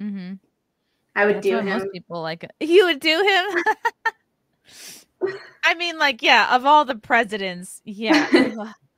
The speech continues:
Speaker 1: It's
Speaker 2: And
Speaker 1: none of them are
Speaker 2: J F K.
Speaker 1: J F K, of course. Like, he blows away
Speaker 2: Yeah.
Speaker 1: the competition.
Speaker 2: We'd all do him. <laughs>
Speaker 1: Are there any other even, uh, good-looking presidents other than J-,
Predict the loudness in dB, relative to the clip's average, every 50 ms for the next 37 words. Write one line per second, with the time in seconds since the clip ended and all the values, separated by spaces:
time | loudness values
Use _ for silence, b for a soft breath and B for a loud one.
0 | _ _ _ _ _ _ -4 -4 -4 -4 -8 -14 _ _ _ _ 0 2 4 4
1 | 4 4 6 4 4 2 0 0 2 2 2 2 2 0 -2 -4 -8 _ _ _
2 | _ _ 0 2 4 6 4 4 2 -2 0 0 0 0 -2 -6 -8 -4 -2 0
3 | 0 -2 -4 -6 -6 -8 -8 -8 -8 -10 -8 -4 0 2 4 4 4 4 4 2
4 | 0 -2 -4 -8 -8 -10 -10 -10 -10 -6 -2 0 2 2 2 4 4 2 2 2
5 | 0 -2 -2 -2 -2 -6 -6 -6 -8 -10 -10 -12 -12 -8 -2 2 4 4 4 4
6 | 4 2 0 0 -2 -2 -2 -2 -2 -2 -2 -2 -2 -4 -6 -8 -8 -8 -10 -12
7 | -12 -14 -14 -14 -16 -14 -10 -8 -8 -6 -6 -6 -8 -8 -12 -14 -14 -14 -10 -8
8 | -8 -8 -8 -10 -14 -16 -16 -18 -18 -16 -14 -14 -12 -14 -14 -16 -16 -20 -20 -20
9 | _ -18 -18 -18